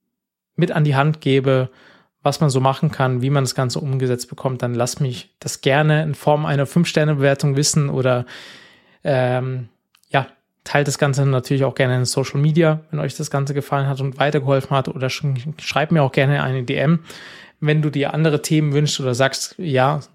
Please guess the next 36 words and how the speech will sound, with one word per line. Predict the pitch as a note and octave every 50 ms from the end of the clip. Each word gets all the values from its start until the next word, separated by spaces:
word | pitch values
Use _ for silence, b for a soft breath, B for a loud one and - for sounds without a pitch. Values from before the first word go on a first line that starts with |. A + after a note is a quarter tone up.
| D3 C#3+ C3
es | A#2+ -
darf | D3 C#3 B2+ C3+ -
von | - D3+ D3
auf | C#3 C#3 -
jeden | D3+ C#3+ C3
Fall | - C3
mehr“, | A#2+ A#2+ B2+ C#3+ D#3 E3 F3 E3 - _ _ - - - -
also | - C#3 B2 B2+ B2+ B2+
gerne | - - A#2+ A#2 A#2
eine | B2 A#2+ A#2+
Direktnachricht. | A2+ B2 A#2 B2 B2+ B2+ - - C#3 B2+ B2 C#3 C3+ B2 - - B B B B B B B B B B _
Und, | - C3+ A#2+ A#2 A#2+ A#2+ A#2+ A#2 -
äh, | - C#3 B2 A#2 A#2
ja, | A#2 C3+ F#3 - - _
dann | - - B2
freue | - - - C3 C#3+
ich | C#3+ -
mich | E3 - D3+
auf | C3+ - -
jeden | C3+ C3 C#3+ C#3
Fall, | - - E3 E3+ F3+ G3 G3 - _ _ _ _ _ _ _ _ _ _ _ _ _ _ _ _ _ _ _ _ _ _ _
dass | - C#3 C3 -
du | - D#3
wieder | C3+ C3 C#3
einschaltest | C#3 C3 C3 C3 - D3 C#3 C3+ C3+ C3 -
bei | - C3
der | B2
nächsten | B2+ C3+ C#3 - - -
Episode | C#3 B2 - C3+ B2 - C3 B2+ B2 C3+ C3+ C3+ B B B B B B B B B _
und, | - C#3+ B2 A#2+ A#2+ A#2 A#2 A#2+ -
äh, | - B2 A#2+ A#2 A2+ A2+ A2
wünsche | A#2 B2 B2 A#2+ -
dir | - C3+ C3
einen | A#2+ A#2+ A#2+ B2 A#2+ A2 - _
wunderschönen | - C#3 C#3+ D3 D3 C3+ - - - C3 C3 C3 C3 C3 b b b b b b _
und | - - B2 B2 A#2+ - - -